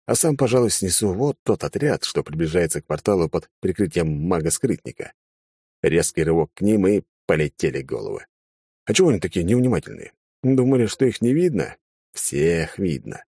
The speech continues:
Кстати, псов тоже уже сожрали мои призванные морозные тигры, и теперь, собравшись в группу, идут к ближайшему порталу устраивать там веселуху. Остальные существа тоже не спали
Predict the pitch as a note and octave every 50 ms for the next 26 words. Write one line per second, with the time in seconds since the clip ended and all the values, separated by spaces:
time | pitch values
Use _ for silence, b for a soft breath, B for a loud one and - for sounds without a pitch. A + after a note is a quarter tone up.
0 | _ _ _ _ _ _ _ _ _ _ _ - _ - - - - A#2 F2+ -
1 | - C#2 A1 - _ - - - F3 E3+ C3+ - - - D3 D3 B2+ A2+ A#2+ A2+
2 | G2+ A2 G#2 - G2 F2+ F2+ G2 G2 G2+ F#2+ F2+ F2 F2 E2+ E2+ D#2+ - - F2+
3 | F#2+ F2+ D#2 D#2+ D#2+ E2 D#2+ D#2+ D#2 D#2+ D#2+ E2 E2 D2+ D#2 D#2 D2+ C#2+ - D#2
4 | D#2 D2 D2+ D2+ D2+ - - _ _ _ _ _ _ _ - C#3 C#3 - - C#3
5 | C#3 C3 - A2+ G#2+ A2 A#2+ A2+ G2 - E2+ D#2 D#2 D2+ - B2+ C#3 B2 - -
6 | A2 F#2 D#2+ F2+ A#2 D3 D3 C3+ - - - - E2+ E2+ G#2 A#2+ G#2+ G2 B2 B2
7 | A2+ - G#2 G#2 G2 D#2 - D#2+ E2 - B2 C3 B2+ A#2+ A2+ G#2 G2 - - G#2
8 | G#2 A2+ A2 G#2 G2 F2+ - - G2 F#2+ F2 D#2+ E2 G2 - - F2 D2+ C#2+ C#2
9 | C2+ - C2+ C2+ C#2 - _ _ _ _ _ _ _ _ _ _ _ _ _ -
10 | C#2+ C#2+ - - D2 D#2 E2 F2 F2 E2 - D#2+ D2+ - - - - E2+ D#2 D2
11 | - - A2+ B2 G#2 D#2+ D2 C2 C2 C#2+ D2 - - G2 D2 A1+ G1+ -